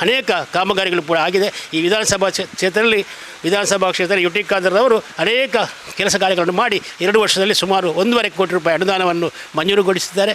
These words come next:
ಅದರಲ್ಲಿ ಪಾವೂರು ಗಾಡಿ ಗದ್ದೆಗೆ ಸುಮಾರು ನಲವತ್ತು ಲಕ್ಷ ರೂಪಾಯಿಯ ಗಾಡಿ ಗದ್ದೆ ರಸ್ತೆಗೆ ಮೊನ್ನೆ ತಾನೇ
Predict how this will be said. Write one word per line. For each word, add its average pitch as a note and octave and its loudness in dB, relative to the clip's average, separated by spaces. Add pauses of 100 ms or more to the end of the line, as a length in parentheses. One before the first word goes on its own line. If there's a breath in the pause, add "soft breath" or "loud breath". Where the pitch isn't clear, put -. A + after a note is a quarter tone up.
(240 loud breath)
ಅದರಲ್ಲಿ F3+ 0
ಪಾವೂರು G3 2
ಗಾಡಿ G3 -4
ಗದ್ದೆಗೆ G3 -2 (200 loud breath)
ಸುಮಾರು F#3+ 0
ನಲವತ್ತು G#3 2
ಲಕ್ಷ G#3 0
ರೂಪಾಯಿಯ G3+ 0 (140)
ಗಾಡಿ F#3+ 0
ಗದ್ದೆ F#3+ 0
ರಸ್ತೆಗೆ F3+ 0
ಮೊನ್ನೆ F#3 0
ತಾನೇ A3+ -2